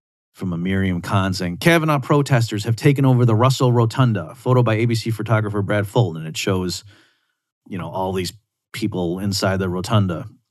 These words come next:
And they, they, the story goes on to say how they went in and they went up to the office of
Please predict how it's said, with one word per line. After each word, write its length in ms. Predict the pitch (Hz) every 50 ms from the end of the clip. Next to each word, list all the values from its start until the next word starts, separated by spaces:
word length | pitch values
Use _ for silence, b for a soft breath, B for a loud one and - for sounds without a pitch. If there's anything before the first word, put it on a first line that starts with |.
| _ _ _ _ - -
And 140 | 92 90
they, 140 | 90 90 85 92
they, 180 | 92 95 98 95
the 240 | 90 92 95 98
story 380 | 98 - - 147 135 120 110 107
goes 160 | 107 110 107
on 160 | 110 104 104
to 80 | 95 98
say 160 | - - 107
how 140 | 95 104 107
they 100 | 95 101
went 240 | 98 101 113 110 110
in 440 | 113 131 117 113 107 107 120 117 113 - _ _ _ _ _ _ _ _
and 100 | - 104
they 80 | 107
went 220 | 104 104 110 104 104
up 100 | 104 101
to 100 | - -
the 120 | 101 104
office 400 | 104 110 107 110 110 110 107 -
of 260 | 104 95 87 92 113